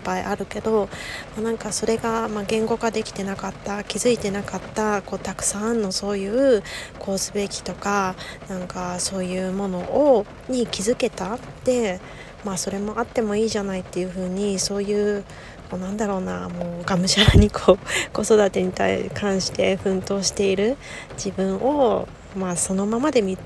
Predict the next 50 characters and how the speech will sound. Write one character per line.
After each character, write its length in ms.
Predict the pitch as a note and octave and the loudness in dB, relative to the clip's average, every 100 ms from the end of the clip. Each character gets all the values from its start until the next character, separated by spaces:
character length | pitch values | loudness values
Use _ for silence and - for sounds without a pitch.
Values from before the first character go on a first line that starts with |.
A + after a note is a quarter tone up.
| G3+ | -4
認 260 | F3+ G3 | -2 0
め 140 | G3 G#3 | 0 2
ら 100 | G#3 | 0
れ 100 | G#3 | 0
た 180 | G#3 G#3 | 0 -2
っ 20 | |
て 180 | - G3 | -2 -4
い 40 | |
う 40 | |
の 120 | F#3 F#3 | -2 -4
は 80 | |
や 80 | F#3 | -6
っ 40 | F3+ | -4
ぱ 120 | F#3+ | -4
り 80 | F3+ | -4
一 240 | F3 - | -6 -6
番 180 | E3+ E3 | -4 -4
大 40 | E3 | -4
き 180 | - G3 | -4 -6
い 40 | |
か 140 | F3+ | -4
な 160 | D#3+ E3 | -4 -6
っ 40 | |
て 180 | E3 - | -8 -8
い 40 | E3+ | -8
う 40 | |
ふ 100 | - | -6
う 20 | |
に 200 | E3+ E3+ - - - - - - | -6 -8 -10 -16 -14 -14 -14 -10
思 200 | F3+ E3+ | -6 -4
い 100 | E3+ | -2
ま 200 | F3 F3 | -2 -4
す。 220 | F3 - - - - - - - - - - - - | -4 -6 -4 -4 -6 -16 -16 -16 -18 -18 -16 -8 -2
で、 100 | B3 | 0
な 80 | |
ん 40 | A#3+ | 0
か 120 | G3 | -2
そ 180 | - C4 | 0 4
う 60 | |
い 80 | D4 | 4
う 100 | E4 | 4
の 140 | A#3+ G#3 | 2 -2
っ 20 | |
て、 420 | - A3+ G#3+ A3+ - - - - - | -2 0 0 -2 -8 -12 -14 -14 -6
な 80 | A3 | -2
ん 60 | |
だ 120 | A#3+ | 0
ろ 80 | G#3+ | 0
う 60 | G3 | -2
な、 360 | G3 G3 G3 | -4 -6 -6